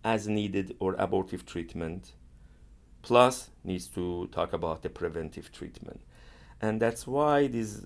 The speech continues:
over-the-counter medications sometimes become a little, uh, basically confusing, because patient cannot count, of course, how many they take per week,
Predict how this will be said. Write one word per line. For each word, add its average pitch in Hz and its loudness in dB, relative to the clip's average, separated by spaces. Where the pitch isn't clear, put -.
over-the-counter 107 0
medications 101 -2
sometimes 95 -2
become 87 -4
a 85 0
little, 95 2
uh, 85 -2
basically 85 -6
confusing, 87 -2
because 87 -6
patient 90 -4
cannot 87 -6
count, 107 0
of 82 -8
course, 80 -6
how 85 -8
many 82 -8
they 80 -8
take - -6
per 76 -6
week, 85 -8